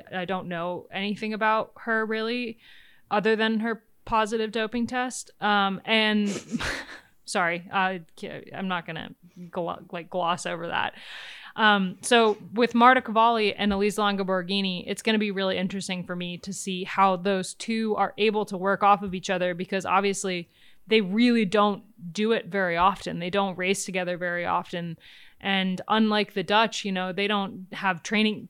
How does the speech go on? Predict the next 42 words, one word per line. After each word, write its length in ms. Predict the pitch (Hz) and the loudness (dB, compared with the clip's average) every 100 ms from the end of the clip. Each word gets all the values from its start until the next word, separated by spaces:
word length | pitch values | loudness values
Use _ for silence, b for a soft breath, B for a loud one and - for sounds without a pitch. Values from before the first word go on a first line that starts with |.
| - | -8
they 220 | 190 233 | 0 2
don't 140 | 247 | 2
have 140 | 226 214 | 0 -2
training 340 | 240 285 233 | -2 0 0
camps. 320 | 185 151 180 | -2 -4 -2
Like, 120 | 202 233 | -2 0
Italy 300 | 240 247 220 | 2 2 2
doesn't 360 | 196 175 165 | 2 0 -6
take 340 | - 180 - - b b - | -4 -6 -6 -18 b b -2
the 140 | 196 | -2
four 560 | 185 202 185 185 180 - | 0 2 4 4 2 -2
Olympic 480 | 196 185 185 190 180 | -2 -2 -2 -2 -4
girls 360 | - 175 180 - | -2 -2 -2 -2
to 120 | 196 | -4
a 60 | 185 | -2
training 320 | 190 180 185 | -4 -2 -2
camp 240 | 202 202 | -4 -4
together 360 | 220 214 214 233 | -2 0 0 0
like 200 | 208 - | -2 -2
the 60 | |
Dutch 340 | 175 165 180 - | -2 -2 -2 -4
do. 280 | 226 254 262 | -2 -2 -2
So 300 | 233 208 196 b b b b - | 0 0 0 b b b b 0
I'm 140 | 220 226 | 2 4
excited 440 | 226 247 247 233 | 6 4 4 0
to 100 | 247 | -2
see 300 | - 226 220 | -2 -2 -2
how 320 | - 202 202 | 0 4 4
they 140 | 214 214 | 4 2
race 280 | 220 214 | 0 -2
together, 340 | 220 214 214 214 | -2 0 2 2
and 100 | 190 | 2
also 340 | 190 185 190 | 0 0 -4
very 340 | 180 202 214 208 | -2 0 0 0
intrigued 600 | 190 - 208 190 175 - | -2 -2 -4 -2 -4 -10
to 80 | 175 | -8
see 240 | - 196 | -6 -6
how 220 | 170 185 | -2 -2
that's 300 | 165 160 170 | -2 -4 -6
gonna 180 | - 165 | -10 -10
play 240 | - 180 185 | -8 -8 -4
out. 300 | 117 - | -4 -6